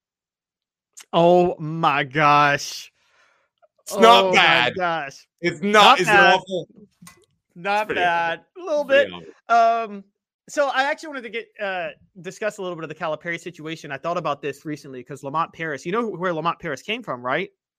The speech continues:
Speaker 1: The South Carolina coach and who they beat Kentucky, by the way.
Speaker 2: Yeah,
Speaker 1: He's from the
Speaker 2: Kentucky.
Speaker 1: Bo Ryan.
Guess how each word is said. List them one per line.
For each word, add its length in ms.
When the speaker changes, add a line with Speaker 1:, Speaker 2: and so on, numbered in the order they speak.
Speaker 1:
The 140
South 220
Carolina 300
coach 280
and 100
who 100
they 140
beat 180
Kentucky, 380
by 100
the 80
way. 220
Speaker 2:
Yeah, 100
Speaker 1:
He's 140
from 140
the 80
Speaker 2:
Kentucky. 260
Speaker 1:
Bo 60
Ryan. 340